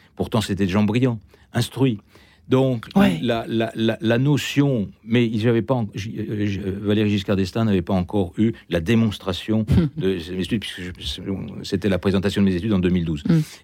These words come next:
Speaker 1: Et, euh, donc, si vous voulez, ce, ce, ce monde parallèle, c'est pour ça que c'est très important de comprendre que toute matière est onde et toute onde est matière. Les gens le comprennent avec la lumière. La lumière, on sait que c'est une onde. Mais tout le monde a enten-,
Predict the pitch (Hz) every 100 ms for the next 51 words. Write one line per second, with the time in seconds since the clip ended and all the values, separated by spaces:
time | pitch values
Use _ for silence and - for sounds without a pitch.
0 | - 120 113 104 101 - 104 98 98 101
1 | 131 120 - 117 110 123 139 135 - _
2 | - - - - 113 - 113 104 120 127
3 | 123 120 131 107 - 110 131 113 - 110
4 | 101 101 117 104 101 117 120 107 - 98
5 | 87 - - 117 98 101 117 98 110 110
6 | 87 104 - 107 98 90 80 92 82 73
7 | 76 _ _ _ _ - - 98 120 127
8 | - 101 120 123 101 92 104 95 92 85
9 | 73 73 - _ _ _ - 92 92 90
10 | 117 113 113 104 95 101 95 87 71 69
11 | _ _ _ _ - 85 107 117 113 98
12 | 101